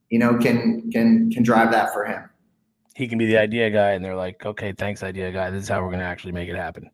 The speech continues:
Speaker 1: Yeah. I mean, he's, he, he's brilliant. I mean, he's
Speaker 2: Yeah.
Speaker 1: a mar-, he's a marketing genius.
Speaker 2: Yeah, I love, I love what he does. I saw something, yeah, the Coconut Grove space was,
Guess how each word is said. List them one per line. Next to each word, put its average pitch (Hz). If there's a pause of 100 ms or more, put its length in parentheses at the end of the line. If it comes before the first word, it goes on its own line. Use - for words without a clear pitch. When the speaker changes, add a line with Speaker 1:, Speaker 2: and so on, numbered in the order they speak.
(140)
Speaker 1:
Yeah. 127 (100)
I 120
mean, 139
he's, 151
he, -
he's 143
brilliant. 117 (400)
I 117
mean, 117
he's 120
Speaker 2:
Yeah. 120
Speaker 1:
a -
mar-, 117
he's 123
a 117
marketing 113
genius. - (180)
Speaker 2:
Yeah, 85 (160)
I -
love, 92
I 98
love 101
what 98
he 98
does. 95
I 101
saw 110
something, 98
yeah, 98
the 87
Coconut 92
Grove 95
space 92
was, 90